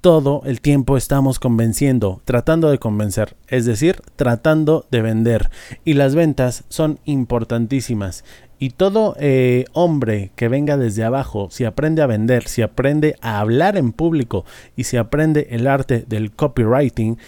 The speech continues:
que básicamente es vender, pero por medio de la palabra escrita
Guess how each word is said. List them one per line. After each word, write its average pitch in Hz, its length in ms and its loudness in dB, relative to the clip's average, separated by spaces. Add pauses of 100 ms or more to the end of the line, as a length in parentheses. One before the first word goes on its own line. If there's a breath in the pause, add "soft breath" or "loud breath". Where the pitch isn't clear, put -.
(160 loud breath)
que 104 120 -6
básicamente 120 840 0
es 120 140 0
vender, 120 460 2
pero 107 220 0
por 107 200 0
medio 135 340 2
de 123 180 -4
la 98 160 -4
palabra 113 360 0
escrita 123 580 -6